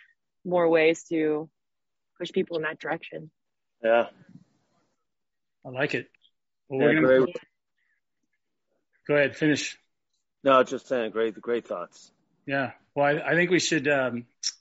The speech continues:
Speaker 3: we gotta try this again. Uh, maybe have a State of the Union, uh, <laughs> address in, uh,
Speaker 1: <laughs>
Speaker 3: you know, every,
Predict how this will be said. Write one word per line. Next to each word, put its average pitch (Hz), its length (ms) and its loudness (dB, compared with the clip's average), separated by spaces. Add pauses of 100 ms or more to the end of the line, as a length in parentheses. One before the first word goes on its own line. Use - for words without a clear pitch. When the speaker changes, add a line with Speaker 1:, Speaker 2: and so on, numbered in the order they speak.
(140)
Speaker 3:
we 135 120 -10
gotta 139 240 0
try 139 340 -4
this 135 240 -4
again. 123 560 -4
Uh, 123 280 -8
maybe 127 300 -2
have 127 140 -4
a 120 80 -4
State 135 300 -8
of 127 80 -4
the 123 80 -4
Union, 123 420 0 (280)
uh, 120 100 -8 (180)
<laughs> - 180 -12
address 143 640 0 (520)
in, 127 220 -4
uh, 127 220 0 (120)
Speaker 1:
<laughs> - 120 -8
Speaker 3:
you 131 120 -8
know, 127 300 -2
every, 131 480 -2